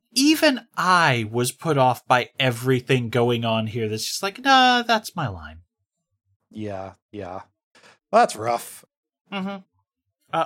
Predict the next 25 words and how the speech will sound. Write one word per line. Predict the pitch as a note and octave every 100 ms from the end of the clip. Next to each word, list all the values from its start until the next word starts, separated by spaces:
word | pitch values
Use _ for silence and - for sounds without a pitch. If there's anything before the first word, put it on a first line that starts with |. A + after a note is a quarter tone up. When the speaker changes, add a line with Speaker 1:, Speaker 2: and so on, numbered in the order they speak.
| D#3
Speaker 1:
Last | B3 E4 -
Gender, | C#4 D4 C#3
though, | G#2 - _ _ -
very | D3 F#2+
good. | -
Speaker 2:
Yeah, | B2+ - - _ _ _ _
yeah. | B2 G2+ G2+ -
I |
was | C3
gonna | A#2+ A2+
say | A#2+ G#2 - _ _ _ _ _ -
that's, | G3+ -
that, | F3+ F3 - _ _ -
that | G3
puts | G3+ F#3+
it |
on | F3
my | C#3+
radar. | A#2+ A#2+ A#2 G#2+ C3+
I, | E3+ -
I | - F#3+
hadn't | G3 G#3+ A#3+ F#3+ D#3+
brought | B2+ C#3+ D#3
it | C#3+ C3
up | D3 -